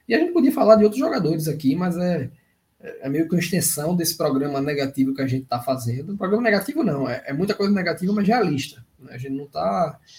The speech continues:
é, trazendo nada além da mais pura realidade, ainda que com algum quê de interpretação aqui.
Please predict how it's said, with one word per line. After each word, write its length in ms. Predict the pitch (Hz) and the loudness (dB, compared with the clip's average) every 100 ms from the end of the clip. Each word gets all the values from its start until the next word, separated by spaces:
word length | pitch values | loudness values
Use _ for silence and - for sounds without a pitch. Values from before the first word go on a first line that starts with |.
| - _ _ _ | -20 _ _ _
é, 720 | 131 127 127 123 123 117 113 - _ _ - | -6 -2 0 0 0 0 -4 -10 _ _ -6
trazendo 460 | 135 135 143 151 | -2 0 -2 0
nada 640 | 131 123 135 151 170 160 - | 0 0 -2 -2 -2 -2 -2
além 600 | 131 131 131 147 160 165 - _ _ | -2 0 -2 -2 -4 -8 -14 _ _
da 140 | - 127 | -8 -4
mais 160 | 143 | -4
pura 240 | - 156 156 | -2 2 4
realidade, 760 | 160 180 175 135 123 131 160 - _ _ _ _ _ | 4 4 0 -2 -4 -4 -8 -14 _ _ _ _ _
ainda 320 | 135 139 139 | -6 -4 -6
que 100 | - | -6
com 120 | - | 0
algum 240 | 147 170 175 | 2 2 2
quê 140 | 156 | 0
de 80 | 165 | 0
interpretação 800 | 175 156 175 170 170 143 139 131 | 0 -2 -4 -4 -4 -4 -4 -4
aqui. 280 | 123 117 | -4 -6